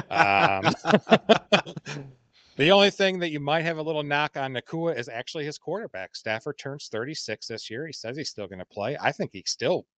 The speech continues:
he looked fine this season. I think he still has two or three more years, um, in it.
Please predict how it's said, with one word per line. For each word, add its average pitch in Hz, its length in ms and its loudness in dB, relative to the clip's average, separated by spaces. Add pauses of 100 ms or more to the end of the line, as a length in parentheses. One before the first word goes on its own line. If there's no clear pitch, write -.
he 113 140 -6
looked 147 160 -6
fine 151 260 0
this 98 160 -6
season. 110 320 -4
I 107 120 -4
think 98 200 -10
he 87 60 -20
still 190 300 -4
has 95 260 -6
two 104 120 -10
or 92 120 -8
three 104 200 -8
more 92 220 -6
years, 95 380 -4 (400)
um, 92 500 0
in 104 120 -2
it. 107 140 0